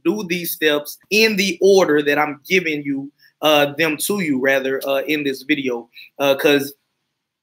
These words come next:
again, I have over a hundred videos about the independent courier industry. It is by far my favorite business because it is the business that allowed me to leave, uh, the corporate world or the nine-to-five world and become a full-time entrepreneur.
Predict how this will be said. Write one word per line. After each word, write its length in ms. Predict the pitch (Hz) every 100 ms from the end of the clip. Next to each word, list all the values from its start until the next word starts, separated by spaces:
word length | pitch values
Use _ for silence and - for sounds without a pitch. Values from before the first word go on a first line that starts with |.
| _ -
again, 640 | 147 143 180 180 175 175 -
I 60 | 151
have 120 | 165
over 200 | 160 139
a 60 | 127
hundred 400 | 165 180 160 147
videos 480 | 156 147 143 139 135 _ -
about 220 | - 156 147
the 60 |
independent 440 | 156 143 156 143 143
courier 300 | 160 156 151
industry. 500 | 165 151 165 165 147
It 60 |
is 100 | 143
by 240 | 135 143 135
far 420 | - 170 165 160 160 - -
my 260 | 143 139 -
favorite 440 | 190 208 180 156
business 360 | 160 147 156 147
because 260 | 143 151
it 80 | 147
is 140 | 147 139
the 80 |
business 400 | 135 160 147 147
that 120 | 156 139
allowed 400 | 143 147 139 156
me 380 | 220 196 175 - - -
to 340 | - 175 151 143
leave, 720 | 135 175 208 196 175 165 165 _ _ -
uh, 260 | 156 143
the 200 | 143 135 -
corporate 460 | 175 170 170 151
world 420 | 151 156 156 151 139
or 100 | 131
the 240 | 127 143
nine-to-five 640 | 135 151 147 135 147 143 139
world 400 | 143 147 143 147
and 80 | 135
become 300 | - 160 147
a 40 |
full-time 440 | - 147 147 143 143
entrepreneur. 640 | 139 - 147 151 147